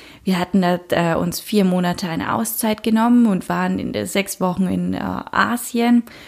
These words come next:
und, äh, einen Monat in Australien, einen weiteren Monat in Neuseeland und dann noch, ähm, paar Tage auf, äh, Französisch-Polynesien, Tahiti oder genauer gesagt heißt die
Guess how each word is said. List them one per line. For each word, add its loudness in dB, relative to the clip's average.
und, 0
äh, 0
einen 0
Monat -2
in -2
Australien, 2
einen 2
weiteren 0
Monat 2
in -2
Neuseeland 2
und -2
dann 2
noch, 0
ähm, 0
paar -2
Tage 0
auf, -4
äh, 0
Französisch-Polynesien, 2
Tahiti 0
oder -2
genauer 2
gesagt -2
heißt -4
die -2